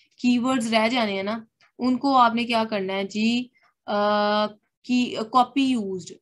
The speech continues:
ठीक है। और आपने कॉपी अनयूज्ड पे क्लिक करके ना, तो जितने नहीं ना आपने यूज किए हुए इ-, इसमें जो रह गए हैं,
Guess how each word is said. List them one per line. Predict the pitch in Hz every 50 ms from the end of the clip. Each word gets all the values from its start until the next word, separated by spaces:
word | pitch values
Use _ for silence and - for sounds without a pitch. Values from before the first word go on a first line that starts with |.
| _ _ -
ठीक | 220 220 240
है। | 220 214 - - _ - - _ _ _
और | 240 247 254 - - -
आपने | - 240 247 247 190 - - - - 226
कॉपी | 269 254 247 254 277 277 269 - _ -
अनयूज्ड | 247 269 294 311 294 262 269 262 240 233 214 - - 202
पे | 214 208 208 214 233
क्लिक | 247 - - 233 226 220 226
करके | 240 220 196 196 202 196
ना, | 202 214 208
तो | 196 - _ _ _ - 254
जितने | 220 220 - 254 269 269 285 277 277 285 285
नहीं | 277 262 240 233 247 269 302
ना | 320 320
आपने | 320 302 294 - 247 247
यूज | 226 226 220 202 196 -
किए | - - 196 190
हुए | 185 180 185 180 180 180 _ _ _ _
इ-, | - 240 233 - -
इसमें | 247 226 - 226 202 196 190 185
जो | 214 226
रह | 220 214 208 202
गए | 208 214 226
हैं, | 202 185 180 185